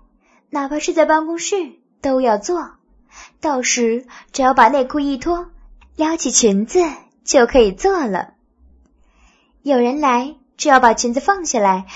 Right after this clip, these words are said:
就看不出来了，然后穿了一双肉色长筒丝袜，穿上黑色高跟鞋，白洁知道高逸喜欢从后面坐，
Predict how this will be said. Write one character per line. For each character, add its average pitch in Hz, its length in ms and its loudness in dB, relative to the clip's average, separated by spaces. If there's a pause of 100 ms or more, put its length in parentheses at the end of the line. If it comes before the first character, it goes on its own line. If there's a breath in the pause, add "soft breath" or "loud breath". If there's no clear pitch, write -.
(120 loud breath)
就 - 160 -2
看 294 160 2
不 247 80 2
出 339 160 0
来 190 240 2
了， 277 280 -6 (580 loud breath)
然 220 240 0
后 226 520 2 (160)
穿 294 260 0
了 294 80 -2
一 294 180 -6
双 294 320 0 (260 loud breath)
肉 381 300 -4
色 247 260 2
长 240 220 -4
筒 220 180 -6
丝 277 200 -4
袜， 320 340 -6 (420 loud breath)
穿 247 240 0
上 233 300 0
黑 370 220 -4
色 294 140 0
高 302 140 2
跟 330 160 -2
鞋， 220 460 -4 (680 loud breath)
白 254 180 -6
洁 269 140 -4
知 339 180 -2
道 262 300 -4 (500)
高 247 240 0
逸 240 380 -6 (140)
喜 - 240 -4
欢 254 140 -6
从 262 180 -4
后 392 200 -2
面 226 240 -6
坐， - 360 -6